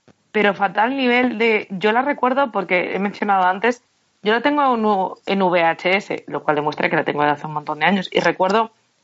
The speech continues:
que la vi poco después de leerme, que a ver, yo creo que de hecho el V H S ni siquiera era mío, era de mi tía, de la que heredé mis libros del Señor de los Anillos, pero eso, me la vi hace,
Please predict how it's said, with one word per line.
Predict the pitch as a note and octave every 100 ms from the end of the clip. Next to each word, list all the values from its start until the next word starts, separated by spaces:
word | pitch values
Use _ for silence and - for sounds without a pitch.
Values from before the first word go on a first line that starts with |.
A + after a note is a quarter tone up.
| _ - - - - _
que | - F#3
la | E3+ E3+
vi | G#3 A#3+ F#3+ -
poco | - F3+ G#3
después | G#3+ G#3 A3+ A3+
de | G#3
leerme, | F3 D#3+ F3 G3+ G3+ G3 G3 F#3+ F3 E3
que | D#3+
a | D3+
ver, | D#3 E3+ E3 F#3+
yo | E3+ F3+ F#3+
creo | - A#3
que | A#3+
de | F#3+
hecho | -
el | G3+ - F3+
V | E3+
H | F#3+ - F3+ D#3+
S | F#3+ F3 -
ni |
siquiera | D#3+ D#3+ E3+ F3
era | E3
mío, | D#3 D3+ D3+
era | D#3+
de | E3 E3+ D#3+ _ _ - -
mi | - F3
tía, | F#3 F#3
de | G3+
la | F#3+
que | F3+
heredé | E3+ E3
mis | F3 E3
libros | E3 E3+
del | F3
Señor | F3 E3+
de | F3+
los | F3
Anillos, | F#3 F#3 G#3 B3 - _ _ _ _ _
pero | F#3+ F3+
eso, | F#3+ C4+
me | F#3+
la | D#3+
vi | D#3+ E3+
hace, | F3+ G#3+ G#3+ F3+ E3